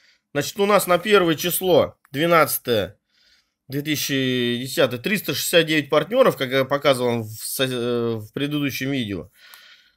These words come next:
У нас регистрация идёт, не, не перепись населения, как в других компаниях, а это минимум, за каждой регистрацией стоит двадцать две тысячи шестьсот рублей.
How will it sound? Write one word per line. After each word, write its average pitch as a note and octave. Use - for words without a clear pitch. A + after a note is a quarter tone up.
У D#3+
нас B3
регистрация A3
идёт, E3
не, F3
не G3+
перепись B3+
населения, E3
как D#3
в -
других E3+
компаниях, C#3+
а C3+
это E3
минимум, A3+
за D#3
каждой F3+
регистрацией F3+
стоит E3
двадцать E3+
две E3+
тысячи F3+
шестьсот E3
рублей. C#3